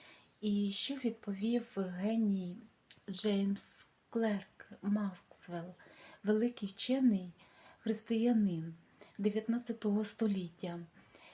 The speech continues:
Він розробив електромагнітну теорію світла і припустив існування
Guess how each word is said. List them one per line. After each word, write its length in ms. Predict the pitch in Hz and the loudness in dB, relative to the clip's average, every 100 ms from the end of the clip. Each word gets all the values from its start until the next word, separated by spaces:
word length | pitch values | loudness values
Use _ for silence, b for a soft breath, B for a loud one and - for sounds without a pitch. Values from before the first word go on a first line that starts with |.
| B | B
Він 220 | 202 277 262 | 2 4 4
розробив 580 | 208 202 190 214 226 - | 2 0 2 0 0 -2
електромагнітну 1040 | 202 202 202 214 208 202 196 220 247 240 220 | 0 0 2 2 4 6 6 4 4 4 2
теорію 680 | 220 226 202 180 170 170 175 | 2 2 2 -2 -6 -6 -6
світла 640 | - 196 208 196 175 165 165 B B B B | -6 0 0 0 -6 -8 -12 B B B B
і 160 | 214 208 | -2 0
припустив 800 | 240 247 269 - - 208 180 - | 0 -2 -2 -6 0 0 0 -4
існування 960 | 196 196 214 196 190 226 254 220 180 | -6 -2 2 2 2 4 6 6 2